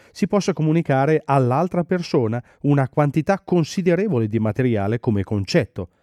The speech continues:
e non come grafico. È alquanto notevole la capacità della mente di prendere dei simboli e di usarli. I simboli più strampalati. Sì?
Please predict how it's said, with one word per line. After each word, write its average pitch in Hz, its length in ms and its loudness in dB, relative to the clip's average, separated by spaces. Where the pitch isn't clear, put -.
e 151 220 2
non 147 280 0
come 190 260 0
grafico. 165 580 -6
È - 140 -10
alquanto 170 380 0
notevole 131 500 0
la 107 140 0
capacità 113 460 -4
della 110 180 0
mente 113 400 -2
di 135 160 0
prendere 131 420 2
dei 104 160 0
simboli 131 580 -2
e 143 140 0
di 113 100 -4
usarli. 95 540 -2
I 147 100 -2
simboli 165 480 0
più 143 160 0
strampalati. 117 840 -4
Sì? 233 360 0